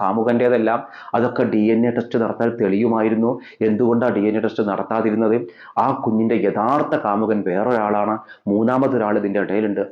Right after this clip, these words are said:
അയാളാണ് ഈ കൊലപ്പെടുത്തിയത്. അയാളെ കിട്ടാത്തത് കൊണ്ട് സി ബി ഐ ഞങ്ങളെ പ്രതിയാക്കിയതാണ്. അല്ലാഹു അലം, എനിക്ക് അറിഞ്ഞൂടാ. നമ്മൾ വിശ്വസിക്കുന്ന പല കേസുകളിലും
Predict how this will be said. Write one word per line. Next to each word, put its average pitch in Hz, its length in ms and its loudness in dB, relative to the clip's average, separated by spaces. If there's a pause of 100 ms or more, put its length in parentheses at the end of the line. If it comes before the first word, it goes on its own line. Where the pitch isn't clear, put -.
അയാളാണ് 123 500 2
ഈ 110 40 0
കൊലപ്പെടുത്തിയത്. 104 800 -2 (300)
അയാളെ 131 340 2
കിട്ടാത്തത് 104 520 -4
കൊണ്ട് 98 220 -2
സി 95 360 -4
ബി 113 40 2
ഐ 110 80 2
ഞങ്ങളെ 90 300 -2
പ്രതിയാക്കിയതാണ്. 87 800 -2 (200)
അല്ലാഹു 139 460 2
അലം, 90 200 0
എനിക്ക് 92 220 -4
അറിഞ്ഞൂടാ. 82 360 -2 (360)
നമ്മൾ 196 220 4
വിശ്വസിക്കുന്ന 139 880 0
പല 113 280 2 (120)
കേസുകളിലും 92 720 -2